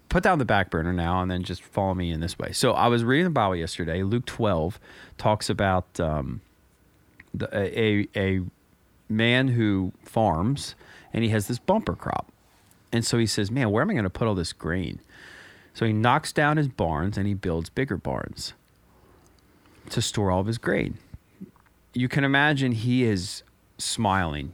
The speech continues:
He's just thinking, "Man, I have this figured out. I am successful. I am rich."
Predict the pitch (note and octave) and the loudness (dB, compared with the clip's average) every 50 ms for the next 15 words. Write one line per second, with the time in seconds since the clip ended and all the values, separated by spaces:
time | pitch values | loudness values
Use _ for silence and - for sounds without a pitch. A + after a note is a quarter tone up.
0 | - - - A2+ A2 - - G#2+ - - G#2 F#2 - F2 F#2+ G#2 G2+ G2 E2 F#2+ | -16 -12 -8 -6 -4 -4 -4 -4 -4 -4 -4 -4 -4 -4 -2 -2 -2 0 0 0
1 | A#2+ C#3 C3 G2+ F#2+ F2+ - - - F#2 D#2+ F#2 E2 F2 E2+ E2+ E2+ D#2 - F#2+ | 0 0 0 -2 -4 -6 -8 -6 -6 -4 -4 -2 -2 -2 0 0 0 0 0 0
2 | G2+ G2+ F#2 F#2 - - - - - - - A2+ G#2+ - - - - G#2+ G#2 G#2+ | 0 0 0 -2 -6 -8 -10 -10 -8 -4 -2 -2 -2 -4 -4 -4 -2 -2 -2 -4
3 | - _ _ _ _ _ _ _ _ _ _ _ _ _ _ _ _ _ _ - | -6 _ _ _ _ _ _ _ _ _ _ _ _ _ _ _ _ _ _ -4
4 | G#2 A2 G#2+ F#2+ E2+ D#2+ D#2+ E2+ F#2+ A2 A#2+ C3+ - - - - - | -2 0 0 0 -2 -2 -2 0 2 2 0 0 -2 -4 -6 -6 -8